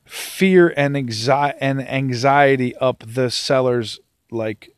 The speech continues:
spine. They're gonna be freaking out about this because, you know, you read these, uh, you know, news articles about, especially, like, in down south where they have this quote unquote black mold where I don't know anything about it, but apparently it's, like,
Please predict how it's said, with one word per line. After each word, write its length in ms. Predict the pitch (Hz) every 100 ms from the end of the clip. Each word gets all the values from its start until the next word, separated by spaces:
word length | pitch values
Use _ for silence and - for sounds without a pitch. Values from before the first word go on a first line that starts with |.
| -
spine. 680 | - - 127 127 117 98
They're 220 | 107 135
gonna 200 | 147 147
be 140 | 135 117
freaking 400 | - 135 123 123
out 140 | 117
about 320 | 107 104 95
this 180 | 107 95
because, 880 | - 127 - 226 196 151 147 160 - _ _ _ _ _ _ _ _ _ -
you 100 | 180
know, 300 | 135 139 135
you 160 | 156 156
read 320 | 151 165 170
these, 320 | 151 151 127
uh, 460 | 143 139 131 135 123 - - 160 _ _ _
you 140 | 147
know, 180 | 127 117
news 320 | 135 160 147
articles 460 | 156 147 139 147 123
about, 280 | 131 127 113
especially, 500 | - 165 156 - 147
like, 220 | 131 123
in 120 | 120
down 260 | 131 135 127
south 340 | - 139 135
where 120 | 131
they 60 | 123
have 220 | 123 123
this 300 | 120 110 - _ - - - _
quote 260 | _ 147 143
unquote 560 | 131 - - 139 120 107
black 340 | 127 135 -
mold 480 | 131 127 127 127 117
where 380 | 120 113 107 - _ _ _ _ _
I 120 | 143
don't 160 | 147 139
know 160 | 135 131
anything 340 | 123 - 127
about 380 | 113 120 120 120
it, 80 | 107
but 120 | 117
apparently 520 | 113 139 131 113 113
it's, 160 | 107 123
like, 280 | 110 -